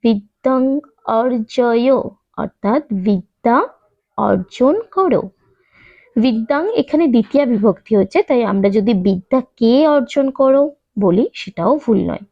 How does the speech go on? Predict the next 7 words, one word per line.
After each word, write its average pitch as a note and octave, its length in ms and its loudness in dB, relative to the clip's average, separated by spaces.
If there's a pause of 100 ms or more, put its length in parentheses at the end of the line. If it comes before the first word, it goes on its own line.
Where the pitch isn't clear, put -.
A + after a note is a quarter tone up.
(260)
বিদ্যা F3+ 380 -4
কে A3 340 0 (400)
অর্জন G3+ 540 -2 (200)
করো। F3 340 -4 (1300)
আচ্ছা, F#3+ 420 -6 (420)
তো G3+ 440 4 (760)
পুরো D#4 500 2